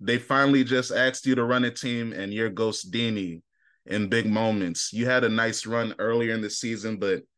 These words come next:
nah. Uh, who else is? Musiala, number four, I have no problem with that. He's Bayern's standout attacker this year. He should have been higher.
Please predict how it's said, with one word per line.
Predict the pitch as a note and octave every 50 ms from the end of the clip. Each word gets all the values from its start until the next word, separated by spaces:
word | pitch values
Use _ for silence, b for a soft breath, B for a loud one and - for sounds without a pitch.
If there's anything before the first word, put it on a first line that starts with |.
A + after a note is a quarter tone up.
| b b b b b b b b b -
nah. | G2 G#2+ G#2+ G#2+ G#2 G2+ F#2 F2 E2+ D#2 D#2 - - _ -
Uh, | - F#2+ G2 G2 G2
who | B2 C#3 C3+ B2
else | A2+ A2 A2 -
is? | - G2+ F#2+ F#2 - - b b b b b b b -
Musiala, | A#2 C3 C3 - - C3+ C3 C#3+ D#3 D#3 D3 C#3
number | C3 C3+ C#3 C3+ C3
four, | B2+ - - D3+ D3+ D3 C#3
I | B2 B2+
have | C3 B2+ A#2+ G#2
no | A2 A#2 A#2+ A#2+
problem | A#2+ - - A2+ A#2 A#2+ A#2 A2+
with | A2+ A2 - -
that. | - A#2 A#2 A2
He's | A#2 A#2 A#2+ A#2+ G#2+
Bayern's | F#2+ F#2 G#2+ G#2 A2 A2+ A2 A2 A2 A2 G#2 - -
standout | - A2+ A2 A2+ A2 A2 G#2+ G#2+ G#2
attacker | G2 - - - G#2+ A2 A2 - A#2 G#2
this | G2 G#2+ G#2+ - -
year. | A2 G#2+ G#2+ A2 G#2+
He | G2+ A#2 A#2+
should | A#2 - - A#2+ G#2+ G#2
have | G2 E2+
been | G#2 G2
higher. | G2 G2 F#2+ F#2+ G2+ G2+ G2 G2 G2 F#2+ F#2